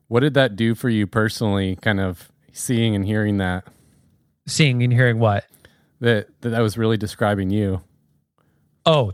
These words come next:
Speaker 2: the, I mean, th-, th-, the story is so vivid. I was in my car. I had just gotten back from driving through my territory for the day. I'm still in my scrubs,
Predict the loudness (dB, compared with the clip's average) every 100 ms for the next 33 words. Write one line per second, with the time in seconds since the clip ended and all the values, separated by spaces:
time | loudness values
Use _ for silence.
0 | 0 0 2 -2 -2 -8 _ _ -20 -14
1 | -10 -10 -2 0 2 2 2 2 0 2
2 | 2 4 2 2 -4 0 2 2 0 -4
3 | _ _ _ 2 4 2 0 0 0 2
4 | 2 2 2 0 2 2 2 0 2 2
5 | 2 0 0 4 4 2 0 0 2 2
6 | 2 2 0 0 -2 0 -2 -2 0 2
7 | 4 2 2 2 0 0 -4